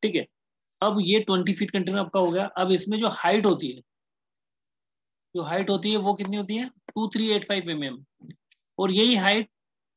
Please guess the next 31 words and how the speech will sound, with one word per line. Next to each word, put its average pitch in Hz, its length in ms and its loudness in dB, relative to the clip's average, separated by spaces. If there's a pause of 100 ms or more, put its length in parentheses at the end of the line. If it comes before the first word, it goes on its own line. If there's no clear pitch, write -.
फ़ोर्टी 190 260 0
फीट 202 220 -2
standard 190 420 -2
container 185 320 0
की 190 140 -6
भी 185 60 -2
होती 147 240 0
है, 170 100 -6 (640)
टू 190 160 0
थ्री 196 180 2
एट 185 120 2
फ़ाइव 180 260 0
एम 139 160 2
एम। 131 80 -6
ओके, 156 500 -4
लेकिन 202 340 2
forty 202 300 2
feet 202 260 -4
container 196 480 -2
में 185 200 -4 (1000)
जो 185 80 4
length 202 340 4
होती 196 200 0
है 185 60 -6
container 175 300 -4
की, 185 120 -6
वो 180 200 0
होती 185 180 -2
है 214 100 0
फ़ोर्टी 180 420 -2
feet। 123 220 -8